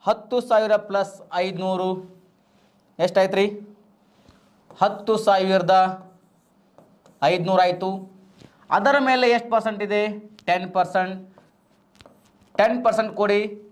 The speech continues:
ಒಂದು ಸಾವಿರದ ಒಂದು ಜೀರೋ cancel ಮಾಡಿ. ಒನ್ ಜೀರೋ ಫೈವ್ ಜೀರೋ, ಒನ್ ಜೀರೋ ಫೈವ್ ಜೀರೋ.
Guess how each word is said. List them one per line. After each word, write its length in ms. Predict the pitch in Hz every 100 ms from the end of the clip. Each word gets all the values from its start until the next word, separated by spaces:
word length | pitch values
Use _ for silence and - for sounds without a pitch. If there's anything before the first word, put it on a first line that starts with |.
| _ 135
ಒಂದು 420 | 180 208 208 214
ಸಾವಿರದ 460 | 202 190 190 196
ಒಂದು 360 | 196 185 190 185
ಜೀರೋ 160 | 190 196
cancel 400 | 190 175 196 190
ಮಾಡಿ. 420 | 190 190 202 -
ಒನ್ 300 | 156 190 185
ಜೀರೋ 540 | 185 190 190 190 - _ _ _ _ _ -
ಫೈವ್ 280 | 165 185 165
ಜೀರೋ, 240 | 175 180 180 - - _ _ _ _ _ _ _ _ _ _ _ -
ಒನ್ 320 | 156 175 170
ಜೀರೋ 260 | 175 180 180 175 - - _ _ _ _ _ _ _ _ _ _ _ _ -
ಫೈವ್ 260 | 160 170
ಜೀರೋ. 200 | 156 165